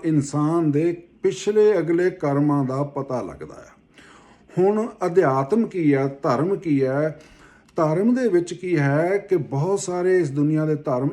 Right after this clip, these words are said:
ਇਹ ਬਲੀਵ ਕਰਦੇ ਆ ਕਿ ਇਨਸਾਨ ਜਿਸ ਤਰ੍ਹਾਂ ਦਾ ਵੀ ਕੋਈ ਕਰਮ ਕਰਦਾ ਹੈ, ਉਸ ਕਰਮ ਦਾ ਉਸ ਨੂੰ ਫਲ ਮਿਲਦਾ ਹੈ। ਜਾਂ ਕੁਛ ਐਸੇ ਕਰਮ ਹੈ ਤੁਸੀਂ ਹੁਣੇ ਹੀ ਕਰੋ, ਅੱਗ 'ਚ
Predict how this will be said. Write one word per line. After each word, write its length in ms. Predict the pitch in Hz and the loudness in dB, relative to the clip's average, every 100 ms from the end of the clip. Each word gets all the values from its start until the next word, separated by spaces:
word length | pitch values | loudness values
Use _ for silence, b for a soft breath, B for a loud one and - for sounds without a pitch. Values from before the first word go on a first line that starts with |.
| - | -2
ਇਹ 120 | 160 | -2
ਬਲੀਵ 480 | 135 135 170 208 185 | 0 0 2 0 -4
ਕਰਦੇ 460 | 165 135 123 139 | -4 -4 0 0
ਆ 260 | 143 160 175 | 2 0 -2
ਕਿ 300 | 175 185 190 | -2 -4 -2
ਇਨਸਾਨ 760 | 156 139 - 139 151 175 185 135 | 0 0 0 0 0 0 0 0
ਜਿਸ 220 | 139 156 | -2 -4
ਤਰ੍ਹਾਂ 260 | 196 208 | -6 -4
ਦਾ 120 | 220 214 | -2 -4
ਵੀ 120 | 208 | 2
ਕੋਈ 180 | 190 165 | 2 2
ਕਰਮ 400 | - 160 208 190 | 0 0 0 -2
ਕਰਦਾ 380 | 165 131 139 | -4 -4 -4
ਹੈ, 480 | 135 139 160 180 - - | -2 0 0 -2 -6 0
ਉਸ 320 | 180 196 - | 4 4 2
ਕਰਮ 480 | 175 151 147 160 147 | -6 -2 -2 -2 -2
ਦਾ 300 | 147 165 - | 0 -2 -4
ਉਸ 300 | 156 151 - | -6 -6 -2
ਨੂੰ 380 | 143 139 151 160 - | 0 2 2 0 -4
ਫਲ 220 | 135 139 135 | -6 -2 0
ਮਿਲਦਾ 520 | 127 120 117 120 120 | 0 0 -2 -6 -6
ਹੈ। 420 | 120 165 117 - b b b b b - | -2 0 -2 -8 b b b b b -6
ਜਾਂ 460 | 143 165 170 - 147 - | 0 0 -2 -8 -18 -4
ਕੁਛ 220 | 160 156 | -2 0
ਐਸੇ 320 | 143 139 208 | 0 2 2
ਕਰਮ 340 | 202 175 151 160 | 2 0 0 0
ਹੈ 40 | |
ਤੁਸੀਂ 340 | 170 147 160 127 120 | -2 -4 -2 -2 0
ਹੁਣੇ 180 | 175 | 2
ਹੀ 120 | 220 226 | 2 2
ਕਰੋ, 520 | 196 175 160 139 - 147 | 2 2 2 0 -2 -2
ਅੱਗ 180 | 147 | 0
'ਚ 100 | 180 | -2